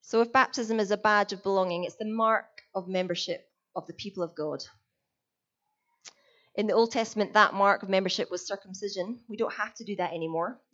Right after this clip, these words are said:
Any sighs of relief in the room? Instead, we baptize one another as a visible sign that we belong. So baptism isn't a sign,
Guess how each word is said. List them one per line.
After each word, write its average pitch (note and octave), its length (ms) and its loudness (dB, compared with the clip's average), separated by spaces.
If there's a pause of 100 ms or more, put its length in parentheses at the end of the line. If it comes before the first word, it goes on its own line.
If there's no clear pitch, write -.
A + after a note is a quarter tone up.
(120)
Any F#3+ 160 -8
sighs F#3+ 320 -6
of F3+ 100 -10
relief G3 280 -8
in G#3+ 60 -10
the F#3+ 60 -6
room? G#3 300 -8 (1300)
Instead, B3 420 0
we B3 140 -6
baptize C#4 580 0
one G3 80 -4
another E3 420 -4 (160)
as F#3 120 -10
a F#3+ 60 -12 (100)
visible G3 600 -6 (300)
sign D#3+ 540 -8 (260)
that - 100 -12
we E3+ 120 -6
belong. D#3+ 340 -10 (760)
So - 140 -8
baptism B3 460 -2
isn't A#3 220 -6
a G#3+ 80 -6
sign, A3 400 -2